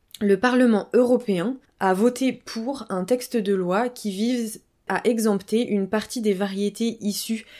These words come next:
des nouvelles techniques génomiques, les fameuses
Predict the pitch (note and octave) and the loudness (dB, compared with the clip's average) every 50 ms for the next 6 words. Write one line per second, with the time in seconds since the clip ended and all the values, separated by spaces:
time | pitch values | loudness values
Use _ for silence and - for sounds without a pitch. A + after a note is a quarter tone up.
0 | - - _ F#3 F3+ F#3+ F#3 - - G#3 A3 A#3+ A#3+ A3+ A#3+ A#3 A3+ G#3+ A3 A3+ | -20 -18 _ -2 0 0 0 2 2 4 4 4 4 4 4 2 2 2 0 -2
1 | A3 A3 - G#3+ G#3+ G3+ G#3 - - - F#3 F3 F#3+ A3+ A#3 A3 G3+ F3+ G3+ C4 | -4 -2 2 2 2 2 0 -4 -8 -8 -6 0 2 2 4 4 2 2 0 -2
2 | B3+ - - - _ - F#3 F#3 F#3+ F#3 - G3+ G3 G3 F#3 F3 F3 | -2 -6 -16 -14 _ -4 -2 -2 -2 0 0 0 0 0 0 -2 -4